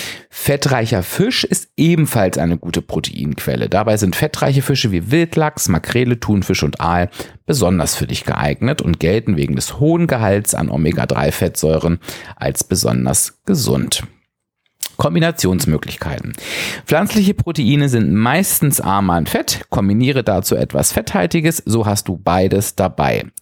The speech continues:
Sojaprodukte, Hülsenfrüchte, Nüsse und Getreideprodukte wie Vollkornreis, Hafer oder Hirse bieten dir viele Proteine, sind aber fettarm.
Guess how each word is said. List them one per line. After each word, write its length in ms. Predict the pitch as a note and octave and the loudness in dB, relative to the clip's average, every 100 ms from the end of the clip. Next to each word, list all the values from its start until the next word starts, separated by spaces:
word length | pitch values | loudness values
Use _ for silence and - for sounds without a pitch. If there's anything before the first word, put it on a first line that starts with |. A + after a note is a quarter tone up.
| - | -10
Sojaprodukte, 1200 | D#2 F2+ D3+ F3+ E3+ - D3+ C#3+ C#3 - C3+ A#2 | -4 0 2 2 0 0 0 0 -4 -2 0 2
Hülsenfrüchte, 680 | A2+ A2+ A2 - G#2 - | 2 2 0 0 -2 2
Nüsse 300 | G2+ G#2 A2+ | 2 2 2
und 100 | F2 | 0
Getreideprodukte 920 | F2 F2+ F#2+ F#2+ G2+ - F2+ - G2 - - - - - | -2 -2 0 0 0 -2 -2 -2 -4 -4 -10 -16 -18 -2
wie 260 | F2+ F2+ - - | 0 2 -2 -14
Vollkornreis, 920 | - E3+ F#3 E3+ C#3+ B2 B2 B2+ - | -4 -2 0 0 0 2 2 2 0
Hafer 440 | A#2+ A2+ - A#2 A2 | 0 -2 0 0 0
oder 180 | F2 E2+ | 0 2
Hirse 500 | B2+ C#3 C3 C3+ A#2 | 4 4 2 2 0
bieten 400 | G#2 F#2 - D2 | -2 -2 -2 0
dir 160 | D#2 | -2
viele 340 | - - C3 A#2 | -2 0 2 2
Proteine, 540 | - E2+ D2+ A2 A2 | -2 -2 2 2 2
sind 180 | F2+ - | 2 0
aber 180 | - - | -2 0
fettarm. 520 | A2 - F2+ G2+ | -2 0 0 2